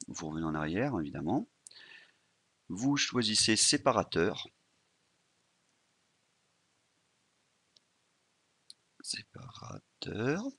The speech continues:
Et là, vous pouvez choisir le séparateur que vous voulez.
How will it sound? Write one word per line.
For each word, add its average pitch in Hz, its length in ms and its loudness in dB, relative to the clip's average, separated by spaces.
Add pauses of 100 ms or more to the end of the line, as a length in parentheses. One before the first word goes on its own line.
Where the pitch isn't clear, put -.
(2500)
Et 107 140 6
là, 95 180 10
vous 104 180 -2
pouvez 92 200 2
choisir 90 480 2 (100)
le 87 100 -2
séparateur 87 580 2
que 107 320 2
vous 101 400 -4 (180)
voulez. 95 340 0